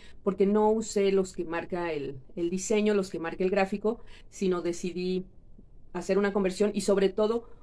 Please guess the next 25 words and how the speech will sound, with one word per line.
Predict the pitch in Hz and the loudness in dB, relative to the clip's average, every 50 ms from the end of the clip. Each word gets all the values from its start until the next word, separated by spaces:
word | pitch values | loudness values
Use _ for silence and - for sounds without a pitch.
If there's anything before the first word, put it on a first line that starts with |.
| - - | -12 -4
utilizar, | - 196 190 - 202 196 185 190 190 - - 214 202 196 190 - - - - - - - - - | -2 -2 -2 0 -2 -2 -2 -2 -2 -2 0 0 2 2 0 -2 -6 -16 -18 -20 -20 -18 -16 -10
eh, | - 165 160 156 147 139 | -8 -6 -4 -4 -4 -4
los | 147 170 165 175 | -4 -2 0 0
materiales | 165 156 160 180 175 180 175 175 175 - | 0 0 2 2 2 2 2 0 -2 -4
que, | - - 147 117 - - - - | -6 -6 -6 -6 -8 -10 -12 -8
que | - 165 | -6 -4
tenía | 170 175 175 175 175 165 | -2 0 0 0 0 0
a | |
la | 160 156 | -2 -2
mano. | 151 147 147 139 - - - - - - - - - - | -2 -4 -6 -6 -8 -12 -16 -20 -20 -20 -20 -18 -10 -4
En | - 190 185 180 180 175 - - | -2 0 0 0 0 -2 -4 -2
el | 196 185 - | -2 -2 2
tema | - 202 196 196 196 | 2 2 2 4 4
de | 190 190 | 2 2
la, | 180 170 165 156 143 - - | 2 2 0 -2 -4 -6 -4
de | - 190 | -2 0
la | 180 180 175 175 | 2 0 0 0
corona, | - 185 185 196 196 196 196 202 226 294 320 311 - - | 0 2 2 4 4 4 4 2 2 -2 -4 -8 -10 -8
este, | - 165 165 - - - 190 170 175 | -6 -6 -6 -6 -8 -4 -2 0 2
decidí | 175 190 190 - 196 180 196 | 4 2 2 2 2 4 4
hacer | 196 202 - 202 190 - - - - - - - - - - | 4 4 2 -2 -2 -4 -6 -16 -18 -18 -20 -20 -12 -4 0
una | 202 208 208 | 2 2 2
especie | 208 - 214 196 196 - 208 190 | 2 2 0 0 2 2 2 2
como | 202 190 185 165 160 | 2 0 -2 -2 -2
de, | 160 156 156 151 151 147 | -2 -2 -2 -4 -6 -10